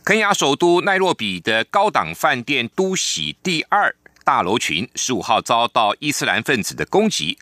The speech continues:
肯亚总统甘耶达今天表示，冲进这家高档饭店打死了十四人的伊斯兰分子，在经过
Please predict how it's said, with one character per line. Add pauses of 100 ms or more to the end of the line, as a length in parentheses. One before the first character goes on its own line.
肯
亚
总
统
甘
耶
达
今
天
表
示，
冲
进
这
家
高
档
饭
店
打
死
了
十
四
人
的 (300)
伊
斯
兰
分
子，
在
经
过